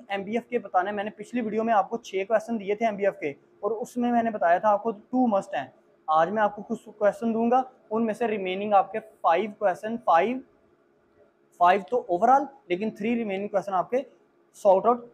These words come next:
हो जाएंगे। चलें, time waste किए बगैर video को शुरू करते हैं। हमारी book का नेम क्या है? एमबीएफ़, money banking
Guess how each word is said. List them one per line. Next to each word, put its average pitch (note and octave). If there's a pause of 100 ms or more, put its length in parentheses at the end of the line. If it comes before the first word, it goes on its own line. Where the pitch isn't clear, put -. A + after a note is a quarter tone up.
हो G3
जाएंगे। C#3+ (180)
चलें, G#3+
time F#3+
waste G#3+
किए A#3
बगैर A3
video G3
को C4
शुरू A3+
करते F#3
हैं। B2+ (960)
हमारी F3
book A#3
का A#3
नेम G3+
क्या G3+
है? B3 (180)
एमबीएफ़, F3+ (280)
money F3+
banking G#3